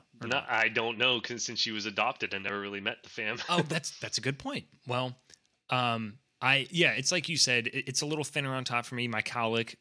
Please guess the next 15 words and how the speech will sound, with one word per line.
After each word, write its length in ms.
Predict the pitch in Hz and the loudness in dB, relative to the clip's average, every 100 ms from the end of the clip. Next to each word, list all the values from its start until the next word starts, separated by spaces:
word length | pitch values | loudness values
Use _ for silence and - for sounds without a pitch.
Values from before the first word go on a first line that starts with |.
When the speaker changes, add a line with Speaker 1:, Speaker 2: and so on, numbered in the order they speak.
| - - | -20 -6
Speaker 1:
kinda 220 | 127 113 | -2 -2
pisses 340 | - 117 107 | -2 -4 -4
me 120 | 107 110 | -2 0
off, 320 | 104 104 - 110 | 0 -2 -6 -2
but 200 | 113 104 - - - _ | -2 -2 -10 -20 -20 _
I 80 | 123 | -2
think 260 | - 131 135 | 2 0 0
overall 400 | 127 117 117 117 | -2 0 2 2
I'll 100 | 113 | 0
be 100 | 107 | -2
fine 380 | - 110 110 | -2 -2 -2
because 340 | 110 104 107 101 | -4 -6 -6 -4
my 280 | 107 110 110 | 0 0 0
maternal 680 | 107 101 - - 131 120 107 | -4 -8 -8 -2 0 0 -2
grandfather 760 | 101 104 104 - 98 98 95 | -4 -4 -6 -4 -4 -4 -6